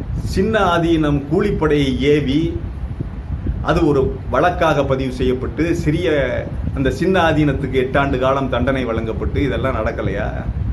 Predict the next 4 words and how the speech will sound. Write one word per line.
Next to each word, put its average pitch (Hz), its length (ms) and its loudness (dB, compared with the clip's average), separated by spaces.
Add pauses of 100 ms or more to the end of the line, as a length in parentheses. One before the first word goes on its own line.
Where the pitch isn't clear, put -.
(920)
ஆதீனத்துல 110 640 -4 (360)
நடக்காததே 135 600 2
நம்ம 113 280 -2
பேசுறோம். 117 440 -2